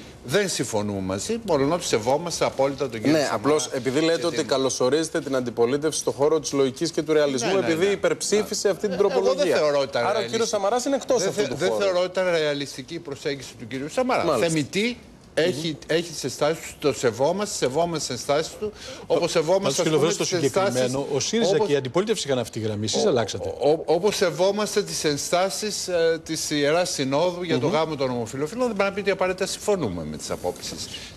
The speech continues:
Speaker 1: της Ιεράς Συνόδου. Εκεί πράγματι, επειδή το θέσατε, εκεί πράγματι μπορεί να υπάρξει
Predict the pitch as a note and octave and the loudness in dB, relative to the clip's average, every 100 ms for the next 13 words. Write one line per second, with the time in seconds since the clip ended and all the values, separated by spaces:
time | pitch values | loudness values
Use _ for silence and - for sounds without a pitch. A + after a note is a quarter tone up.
0 | - A2 - G#2+ G#2 G#2 G#2 F#2+ - C#3+ | -10 -4 0 2 2 0 -2 -2 0 -2
1 | - A#3 A3+ E3+ D3+ E3+ F3 E3 D#3+ D3 | 0 0 2 2 2 -2 -4 -6 -4 -2
2 | C#3+ A#2+ - G2 - D3+ - - - - | 0 0 0 -6 -6 -10 -12 -20 -20 -20
3 | - - - D3+ C#3+ G#3 A3 D#3+ C3+ C#3 | -20 -20 -6 -6 -2 -4 0 2 2 0
4 | F3 F#3+ A#3+ F3 F#3 A3 C4+ G#3+ C3+ - | -4 -4 -6 2 4 4 2 -2 -2 0
5 | A#2+ G#2 - F2+ | -2 -2 -6 -14